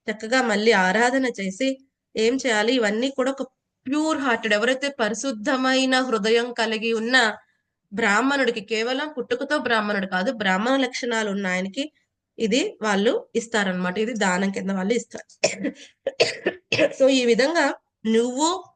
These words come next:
నీ యొక్క, ఏమన్నారు, నీ యొక్క ఎవరైతే వానర వీరులు వీళ్ళందరూ కూడా ఈ విజయ ఏకాదశిని గనక అబ్జర్వ్ చేస్తే మీ అందరూ కూడా విజయం అన్ని విధాలా లభిస్తుంది మీకు అని చెప్తారనమాట. So, అప్పుడు రామచంద్రమూర్తి ఏదైతే దల్వ్యముని చెప్పినట్టుగా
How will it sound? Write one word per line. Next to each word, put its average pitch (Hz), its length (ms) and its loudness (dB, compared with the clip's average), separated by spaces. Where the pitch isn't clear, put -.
నీ 233 100 0
యొక్క, 269 460 2
ఏమన్నారు, 208 500 0
నీ 262 120 0
యొక్క 220 240 -2
ఎవరైతే 202 400 0
వానర 208 400 2
వీరులు 208 360 -2
వీళ్ళందరూ 196 440 0
కూడా 214 260 -2
ఈ 226 60 -4
విజయ 226 200 0
ఏకాదశిని 226 680 0
గనక 202 240 -4
అబ్జర్వ్ 220 460 -4
చేస్తే 196 400 -4
మీ 226 60 2
అందరూ 208 360 4
కూడా 226 220 4
విజయం 208 460 0
అన్ని 214 240 -2
విధాలా 208 400 0
లభిస్తుంది 208 540 -2
మీకు 185 260 -2
అని 240 100 0
చెప్తారనమాట. 190 720 -4
So, - 520 -6
అప్పుడు 262 500 4
రామచంద్రమూర్తి 233 1200 0
ఏదైతే 294 500 2
దల్వ్యముని 262 720 0
చెప్పినట్టుగా 220 800 -2